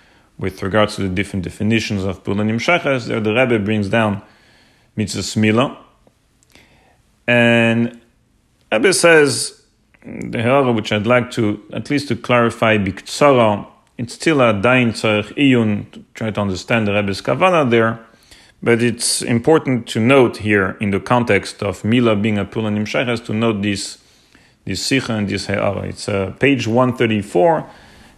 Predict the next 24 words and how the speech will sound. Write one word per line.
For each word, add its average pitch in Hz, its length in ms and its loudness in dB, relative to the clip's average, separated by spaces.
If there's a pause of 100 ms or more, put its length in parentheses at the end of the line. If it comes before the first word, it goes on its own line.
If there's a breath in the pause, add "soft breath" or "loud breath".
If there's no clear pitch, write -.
Ha'ara 123 680 0
twenty-eight 117 1000 0 (100)
star. - 540 0 (960 soft breath)
In 117 100 0
the 123 100 4
Pnim, 175 500 2 (140)
the - 80 -6
Rebbe 107 180 -2
says, 120 400 4
"Ma 104 120 0
she'en 135 280 -2
ken 131 160 0
mitzvahs 120 440 -2
Mila 139 400 4 (600)
is 120 160 0
mischadeshes 120 1000 2
kol 110 220 0
rega." 80 380 -6 (1500 soft breath)
Ubemele, 160 760 4
it 143 80 -4
says, 143 180 -4
"Ki'ilu 185 580 2
ve'era 147 320 2
zich 131 220 -4